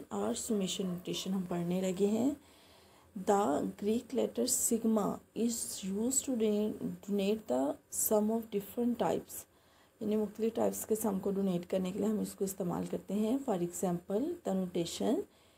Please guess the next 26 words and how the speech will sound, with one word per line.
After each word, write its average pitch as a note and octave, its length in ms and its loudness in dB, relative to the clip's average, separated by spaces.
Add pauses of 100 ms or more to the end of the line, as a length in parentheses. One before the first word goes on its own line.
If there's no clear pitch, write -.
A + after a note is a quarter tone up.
(320)
sigma F#3+ 560 2 (1120)
I G3+ 340 2 (1600)
one G3 340 2
to B3+ 280 0
M F#3 200 2 (580)
A G3 200 4
I G3+ 100 4 (220)
is - 160 4
used G3+ 300 -2
to B3 120 2
express - 540 -4
the A#3 160 2
sum E3 260 2 (840)
A G3+ 140 10 (1600)
I, E3+ 160 2 (460)
और G3+ 240 0
I G#3 200 4
आपके A3 240 0
पास B3+ 180 0 (120)
M A3+ 200 6
से A#3 160 2
N D#3+ 200 -2
है, - 140 -10
ठीक G3 220 -8
है। G4 140 0 (720)
Is A3+ 160 -2